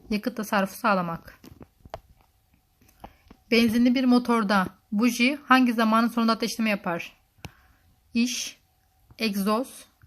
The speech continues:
emme, sıkıştırma. Cevabımız D şıkkı, sıkıştırma olacak.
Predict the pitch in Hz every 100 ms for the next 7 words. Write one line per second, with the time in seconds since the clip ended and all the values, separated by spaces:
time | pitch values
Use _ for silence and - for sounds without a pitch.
0 | _ _ _ 220 214 208 156 - - _
1 | _ _ - _ - - - 196 226 208
2 | 180 - _ - - _ _ - 214 214
3 | 226 208 226 208 220 - 202 - - -
4 | 202 - 196 180 170 175